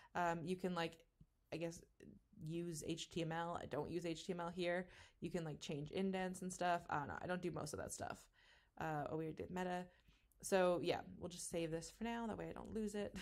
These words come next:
<laughs> Then, um, up here, this is where you'd probably start, to be honest. We've done this kind of backwards, but that's fine. Here you can see all of your competitors.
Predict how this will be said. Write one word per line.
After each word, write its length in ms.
<laughs> 140
Then, 500
um, 360
up 180
here, 300
this 180
is 180
where 200
you'd 260
probably 400
start, 400
to 80
be 140
honest. 320
We've 80
done 140
this 120
kind 180
of 60
backwards, 540
but 80
that's 160
fine. 380
Here 80
you 160
can 140
see 200
all 180
of 100
your 100
competitors. 680